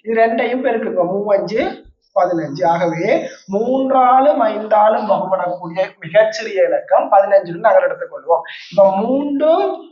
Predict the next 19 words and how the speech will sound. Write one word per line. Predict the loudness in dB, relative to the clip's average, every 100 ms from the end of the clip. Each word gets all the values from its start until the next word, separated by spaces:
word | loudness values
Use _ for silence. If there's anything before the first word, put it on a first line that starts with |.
| _
ஆறும் | 2 4 6 4 0
என்று | -4
சொன்னால், | -2 -2 0 0
இந்த | 0 -2
பெரிய | -4 0 2
இலக்கத்துக்கு | 2 0 0 0
இந்த | 0
மூன்று | 0 0 2
அடங்கும். | 4 4 2 -6 -12 -20 _
ஆகவே | -2 2 2 2
நாங்க | 2 0
இங்க | 2
பெருக்கக்கூடாது. | 0 0 -2 -4 -2 -2 -2 -6 -20 _
இங்க | -10 -6 -4
எது | -4
பெருசோ | -4 -2 -2 0
அதை | 0 0
பெருசா | -2 -4 -2 -2
எடுத்துக்கொள்வோம். | 0 -6 -8 -10 -12